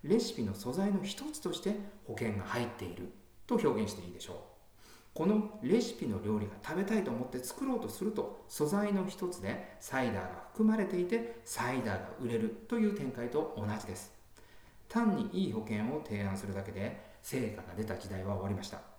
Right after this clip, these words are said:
今社長に提案すべきは保険ではなくレシピです。例えばこの先、百年後も会社を存続させるレシピなんていうのもいいでしょ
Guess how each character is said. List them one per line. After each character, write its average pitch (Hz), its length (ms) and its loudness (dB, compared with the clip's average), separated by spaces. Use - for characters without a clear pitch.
今 240 240 6
社 - 180 -4
長 117 200 0
に 113 200 2
提 104 200 -4
案 98 120 0
す 98 140 -6
べ 92 80 -6
き - 100 -12
は 95 120 -4
保 107 200 0
険 185 220 4
で 190 80 2
は 139 100 0
な 98 100 -2
く 117 340 -4
レ 101 120 0
シ - 140 2
ピ - 80 -10
で - 80 -10
す。 - 240 -12
例 277 100 4
え - 20 4
ば 110 100 2
こ - 140 -4
の 107 80 0
先、 107 400 -4
百 - 360 0
年 240 240 8
後 233 100 4
も 143 280 0
会 123 180 0
社 117 200 0
を 147 100 4
存 143 380 -2
続 139 200 -2
さ 127 160 -2
せ 120 120 0
る 110 180 2
レ 131 100 2
シ - 200 -2
ピ - 120 -10
な 202 160 4
ん 196 40 -2
て 190 60 0
い 202 60 4
う 233 100 4
の 202 80 4
も - 140 -2
い 123 80 2
い 113 40 2
で 104 60 -2
し 95 120 -2
ょ 90 120 -8